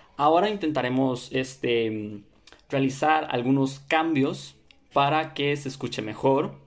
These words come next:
para que se sientan las transiciones, para que las cosas que digamos no sean tan, tan fingidas, ¿no? Después, este, vamos a intentar reorganizarnos con el tiempo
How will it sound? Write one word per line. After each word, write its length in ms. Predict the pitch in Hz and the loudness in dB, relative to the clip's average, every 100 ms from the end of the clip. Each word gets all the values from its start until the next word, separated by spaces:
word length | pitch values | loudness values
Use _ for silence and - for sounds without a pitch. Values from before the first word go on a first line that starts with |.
| _ _ | _ _
para 260 | 127 123 123 | 0 0 -2
que 160 | 123 | -2
se 140 | 123 120 | -2 -6
sientan 680 | - 143 160 143 127 131 123 | -2 0 0 0 -2 -2 -2
las 180 | 120 | -6
transiciones, 800 | - - - - 156 151 139 139 | -8 -10 -10 -2 0 2 0 -4
para 280 | - 120 113 | -6 -8 -6
que 160 | - 113 | -6 -6
las 220 | 110 - | -6 -6
cosas 320 | 123 131 131 | -6 -6 -8
que 320 | - 120 113 - - - - | -6 -4 -6 -12 -20 -20 -8
digamos 600 | 131 120 139 143 131 135 | -2 2 2 2 0 0
no 120 | 135 123 | -4 -4
sean 280 | 131 127 | -4 -4
tan, 600 | 131 123 117 110 107 104 104 | -4 -4 -4 -4 -6 -8 -8
tan 200 | 120 120 | -8 -4
fingidas, 560 | 120 110 120 101 101 | -6 -4 -4 -4 -6
¿no? 240 | 131 139 - - _ - - _ _ _ - - - - | -6 -6 -10 -20 _ -20 -20 _ _ _ -20 -20 -20 -18
Después, 640 | - 135 139 156 180 202 - | -6 -6 0 2 2 0 -4
este, 920 | - 143 139 143 139 131 123 120 117 - _ _ _ _ _ _ _ _ _ _ _ _ _ _ - - - | -2 -2 0 2 4 4 2 -2 -6 -12 _ _ _ _ _ _ _ _ _ _ _ _ _ _ -20 -20 -8
vamos 240 | - 160 185 | 0 0 0
a 20 | |
intentar 500 | 196 147 139 156 160 | 0 0 2 2 0
reorganizarnos 920 | 156 151 151 135 120 - 139 143 135 135 | 0 2 2 2 0 0 2 2 0 -2
con 360 | 120 113 113 - | -6 -4 -8 -6
el 200 | - 113 | -6 -2
tiempo 520 | 143 151 143 127 - | 0 0 0 -4 -4